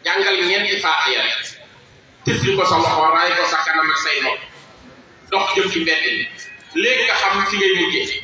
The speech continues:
Boo rombee ni dégg ñaare rek. Ñu naan baax na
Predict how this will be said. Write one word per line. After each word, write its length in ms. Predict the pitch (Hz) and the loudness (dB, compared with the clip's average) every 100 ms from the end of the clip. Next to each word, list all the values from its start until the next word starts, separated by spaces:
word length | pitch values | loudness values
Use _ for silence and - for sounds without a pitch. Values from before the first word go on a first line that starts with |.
| - | -8
Boo 160 | - 202 | -2 2
rombee 380 | 247 269 262 240 | 4 4 2 0
ni 100 | 226 - | 0 0
dégg 220 | 226 226 196 | 0 0 0
ñaare 260 | 196 175 - | 2 2 2
rek. 200 | - - - - - - - - | -2 -4 -8 -14 -18 -18 -10 -2
Ñu 140 | 240 | 2
naan 240 | 466 220 - - - - - - | 4 4 2 0 -2 -6 -12 -2
baax 220 | 262 262 269 | 2 4 4
na 100 | - | 2